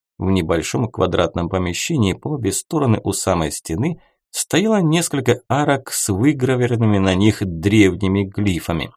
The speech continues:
Если некоторое время всматриваться в эти глифы, в голове поднимается шум, а перед глазами всплывает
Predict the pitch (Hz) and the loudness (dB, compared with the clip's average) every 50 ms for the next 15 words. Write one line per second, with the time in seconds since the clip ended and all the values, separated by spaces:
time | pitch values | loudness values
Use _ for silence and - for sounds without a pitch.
0 | _ _ _ _ _ _ _ _ _ _ _ _ - - 95 120 175 185 - 185 | _ _ _ _ _ _ _ _ _ _ _ _ -6 -2 0 0 0 0 -2 -2
1 | 175 185 190 190 - - - 104 104 101 107 113 107 104 95 92 - - - - | -2 -2 -2 -4 -6 -4 0 2 2 4 4 4 4 4 4 2 0 -2 -4 -2
2 | 107 117 120 104 - 98 92 92 - - 101 95 92 90 - 95 85 98 123 175 | 0 0 0 2 2 2 2 0 0 0 0 0 0 0 -2 -4 -2 -2 -2 -2
3 | 190 175 - 180 170 - - _ _ _ _ - 113 107 110 101 92 87 104 104 | -4 -4 -4 -6 -6 -6 -8 _ _ _ _ 0 2 2 2 2 2 0 2 2
4 | 123 160 214 214 - _ - 143 139 127 113 120 120 120 113 104 95 90 82 - | 2 0 -2 -4 -4 _ -2 -2 -2 0 0 0 2 2 4 4 2 2 0 -2
5 | - 98 92 90 - - - 180 185 165 110 - _ - 95 92 90 - - 87 | -2 -2 -2 -4 -6 -8 -4 -2 -2 -2 -2 -4 _ -2 -2 -2 -2 -2 -2 -2
6 | 87 82 110 107 - 85 85 - 123 170 175 160 156 139 - - _ _ _ - | -2 -2 -4 -2 -2 -2 -2 -2 -2 0 0 0 0 0 -2 -8 _ _ _ -8
7 | - - - - _ - 120 139 175 208 214 208 175 - | -6 -4 -4 -4 _ 0 0 0 2 0 0 0 0 -2